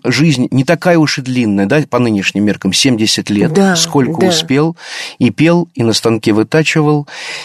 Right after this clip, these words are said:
Speaker 1: и Пушкина за руку
Speaker 2: Пушкин.
Speaker 1: держал, когда вот он умирал, и так далее, и так далее. Вы знаете, у меня, э, последняя, вот, э, самая свежая встреча с Далем была очень смешной. Она была вчера. Я хотел послушать, как Смоктуновский,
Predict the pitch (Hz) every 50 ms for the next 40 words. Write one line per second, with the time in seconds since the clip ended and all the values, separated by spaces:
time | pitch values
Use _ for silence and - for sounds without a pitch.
0 | - - _ - - 120 110 110 101 - - 123 110 - - - 110 101 98 98
1 | 95 92 95 101 110 101 - 202 202 104 - - 104 107 143 156 160 151 151 139
2 | 135 131 135 127 127 - 123 123 123 123 120 123 113 113 - - - - 113 113
3 | 117 123 117 117 110 117 110 98 90 82 - _ - 120 123 175 202 160 - 117
4 | 120 135 147 151 - _ - 123 123 117 82 - - 120 110 - 131 143 135 120
5 | 117 117 107 101 104 98 - - _ - 110 104 101 98 - - 120 113 113 110
6 | 104 - - 113 117 110 95 92 98 92 85 - - 113 98 90 - 95 98 104
7 | 143 185 180 165 135 117 131 135 135 127 117 - - 117 107 - - 120 120 113
8 | - 113 95 101 117 120 113 117 113 107 - - - - 120 104 92 90 - -
9 | _ - 98 107 127 135 135 - 135 127 - - - 147 147 131 - - - 120
10 | 113 - - 120 151 165 147 - - 120 107 - - - - - - - - -
11 | - - - - - _ - - - 127 120 117 - - - - 107 110 104 -
12 | - - 117 120 143 165 175 160 - - - - - - - 104